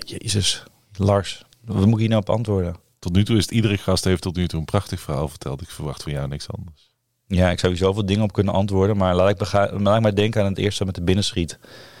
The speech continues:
Speaker 1: Eh, "When you got a job to do, you gotta do it well."
Speaker 2: Een songtekst?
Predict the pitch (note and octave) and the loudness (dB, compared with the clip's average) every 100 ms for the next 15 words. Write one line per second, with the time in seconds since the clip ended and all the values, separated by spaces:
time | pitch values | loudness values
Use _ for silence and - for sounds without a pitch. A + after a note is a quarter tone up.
0 | - _ - F2+ F2+ F#2+ G2 G2+ F#2 F#2 | -20 _ 0 2 4 2 2 0 2 0
1 | F#2 - F2+ F2+ E2+ F2+ D#2+ E2 - F2 | 0 -2 -2 -2 -2 -4 -6 -8 0 0
2 | E2 E2 D#2+ - _ _ _ _ _ _ | 2 0 -2 -6 _ _ _ _ _ _
3 | _ _ _ _ _ _ _ _ _ _ | _ _ _ _ _ _ _ _ _ _
4 | _ _ _ _ - - A2 G2 D#2 C#2 | _ _ _ _ -8 0 2 2 0 -6
5 | - - | -12 -20